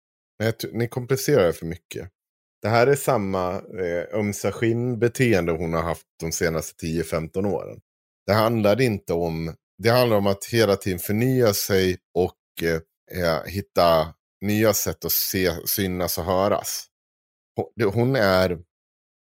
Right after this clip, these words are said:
den typen av narcissistisk pers-, personlighetsstörning personifierad som kräver att det spelar liksom ingen roll eller vilken,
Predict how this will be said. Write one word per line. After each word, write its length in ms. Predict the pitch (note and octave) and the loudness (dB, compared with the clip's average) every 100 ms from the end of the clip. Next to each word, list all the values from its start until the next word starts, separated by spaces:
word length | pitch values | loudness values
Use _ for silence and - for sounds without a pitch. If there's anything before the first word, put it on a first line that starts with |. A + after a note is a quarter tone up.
| _ _ _ | _ _ _
den 180 | A2 A#2+ | 2 2
typen 320 | A2 G#2 F#2 | 2 0 0
av 60 | F#2+ | 0
narcissistisk 720 | F#2+ F#2 - F#2 G#2+ - F2 | 2 0 -2 -4 -4 -4 -6
pers-, 360 | - F#2+ - F#2 | -6 -8 -6 -6
personlighetsstörning 1700 | G2+ F#2 A2 G#2 G2+ G#2 G2 - - - - A#2 A2+ F#2+ E2 D#2 E2 - - | -6 -2 0 2 2 2 2 -2 -6 -6 0 2 4 2 0 -4 -6 -10 -8
personifierad 1080 | F2+ F#2 F2+ - G2+ G2+ A#2 G2+ D#2+ D2+ | -6 -4 -6 -2 -2 2 4 4 4 -2
som 160 | - F#2 | -6 -8
kräver 560 | - G#2 A#2 A#2+ F2+ E2 | -8 2 6 6 4 0
att 260 | D#2+ - - - _ _ _ - | -2 -4 -18 -20 _ _ _ -10
det 100 | G#2 | -6
spelar 480 | - B2 A#2 A2+ A2+ | -2 4 6 6 6
liksom 320 | A2+ - A#2+ | 2 0 2
ingen 360 | A#2+ A2+ A#2 | 2 4 4
roll 540 | A#2+ D3+ F2 B1+ D#2 F#2 - | 6 6 4 2 -4 -6 -2
eller 180 | G#2 G2 | 0 2
vilken, 440 | G#2+ - G#2 G#2 | 0 0 0 0